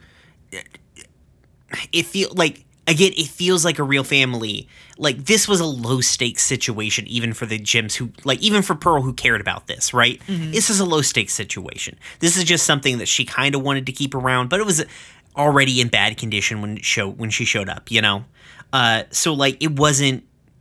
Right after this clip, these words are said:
Speaker 1: there, there was no reason in her mind to, like, harp on this for Steven. He tried really hard.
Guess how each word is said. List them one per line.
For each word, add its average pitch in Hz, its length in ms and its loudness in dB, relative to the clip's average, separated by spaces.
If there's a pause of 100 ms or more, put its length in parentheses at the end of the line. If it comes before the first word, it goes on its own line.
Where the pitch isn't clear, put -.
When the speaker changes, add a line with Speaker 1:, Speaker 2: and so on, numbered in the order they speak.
(200)
Speaker 1:
there, 151 300 2
there 151 120 2
was 147 120 0
no 160 140 2
reason 139 440 0
in 117 200 -4
her 156 180 0
mind 120 380 0
to, 123 100 -4
like, 104 380 0 (100)
harp 135 260 0
on 107 140 -2
this 104 180 -2
for - 140 -6
Steven. - 400 -6 (180)
He - 140 0
tried 156 340 4
really 147 200 -4
hard. 113 560 0